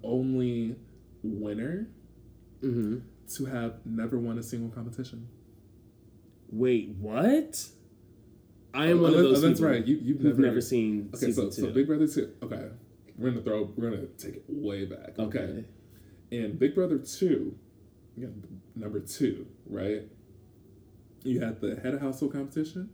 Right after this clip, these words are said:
Speaker 2: Mm-hmm.
Speaker 1: You had your nominations. And that's it.
Speaker 2: Wow.
Speaker 1: Straight to eviction.
Speaker 2: This person wins,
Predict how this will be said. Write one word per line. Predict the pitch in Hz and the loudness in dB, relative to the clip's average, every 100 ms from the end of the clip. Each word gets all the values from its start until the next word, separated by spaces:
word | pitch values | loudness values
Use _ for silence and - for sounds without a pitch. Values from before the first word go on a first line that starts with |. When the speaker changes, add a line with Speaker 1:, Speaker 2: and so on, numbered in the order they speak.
| - | -6
Speaker 2:
Mm-hmm. | 135 107 98 120 - - - - - - | -4 -2 -4 -6 -10 -20 -20 -20 -20 -10
Speaker 1:
You | 123 123 | -8 -6
had | 107 - | -6 -4
your | 110 104 | -2 -2
nominations. | 104 104 107 107 139 160 - - - - - - - - - - - - - | -4 -6 -6 -6 -6 -8 -10 -16 -20 -20 -20 -20 -20 -20 -20 -20 -20 -16 -8
And | 131 | -6
that's | - - | -6 -4
it. | 156 117 - - - - - - - - - - - - - | -4 -4 -12 -20 -20 -20 -20 -20 -20 -20 -20 -20 -20 -20 -8
Speaker 2:
Wow. | 113 120 101 98 95 - - - - - - - | -4 -4 -4 -8 -12 -16 -20 -20 -20 -20 -20 -18
Speaker 1:
Straight | - - - | -14 -8 -8
to | - | -2
eviction. | 131 135 131 117 117 - - - - | 0 0 -4 -12 -12 -14 -20 -20 -6
Speaker 2:
This | 120 123 | -4 -2
person | 120 131 123 | -2 0 0
wins, | 117 113 117 110 - | 2 2 2 0 -6